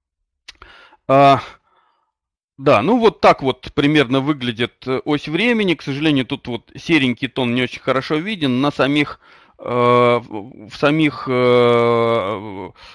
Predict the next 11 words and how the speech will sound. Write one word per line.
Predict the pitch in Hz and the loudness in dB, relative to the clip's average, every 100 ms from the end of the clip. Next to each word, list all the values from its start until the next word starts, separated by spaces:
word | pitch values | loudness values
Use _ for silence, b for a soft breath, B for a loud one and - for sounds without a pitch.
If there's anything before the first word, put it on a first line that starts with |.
| _ | _
проектах | 139 135 127 - | 2 2 0 -6
артотеки | 135 151 156 202 196 139 | -4 -2 0 -2 -4 0
это, | 135 - | -2 0
э, | 120 120 | -2 -4
лучше | 110 117 127 147 - 107 | -8 -6 -6 -6 -6 -10
все | - 113 | -6 -6
видно | 160 202 139 | -4 -4 -4
и, | 120 98 123 | -4 -4 -4
э, | 90 123 117 110 | -4 -4 -4 -6
более, | 110 131 127 110 101 - b b b _ | -6 -2 0 0 -2 -4 b b b _
э, | - - - - 50 - - 50 | -18 -14 -12 -10 -10 -10 -12 -12